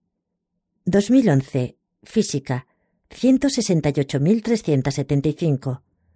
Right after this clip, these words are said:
porcentaje sesenta coma noventa y seis. Dos mil doce, ciento ochenta mil setecientas sesenta y cinco, sesenta y uno coma cero seis por ciento.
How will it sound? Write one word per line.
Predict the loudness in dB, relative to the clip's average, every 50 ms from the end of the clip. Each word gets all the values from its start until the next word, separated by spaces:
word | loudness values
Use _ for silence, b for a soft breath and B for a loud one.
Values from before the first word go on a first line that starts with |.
| _ _ _ _
porcentaje | -2 -2 0 0 0 0 0 0 -2 0 0 -2 -2
sesenta | 0 -4 -2 0 0 0 0 0 -2
coma | 0 0 2 4 4
noventa | 4 4 2 2 2 0 -2
y | -2
seis. | 0 -2 -4 -4 -4 -8 -12 _ _ _ _ _ _ _ _ _ _ _ _ _ _ _ _
Dos | 0 2 2 2 4 4
mil | 4 4 4
doce, | 4 2 0 0 0 -4 -4 -4 -6 _ _ _ _ _ _ _ _
ciento | _ 0 2 2 4 4 2
ochenta | 0 2 0 0 2 2 2
mil | 2 2 0
setecientas | 0 0 -2 0 0 -2 0 0 0 0 0 0 -2 -4
sesenta | -4 -4 -2 -2 0 0
y | -2 -2
cinco, | -2 -2 -2 -2 -2 -4 -6 -8 -10 _ _ _ _ _ _ _ _ _ _ _
sesenta | -4 -2 -2 2 2 2 2 2 0 -2 0
y | 2
uno | 2 2 2 0
coma | 0 0 0 0
cero | 0 0 -2 -2 -2
seis | -2 -2 -2 -4 -2
por | -4 -6 -6
ciento. | -4 -2 -2 -2 -2 -2 -4 -6 -8 -10 _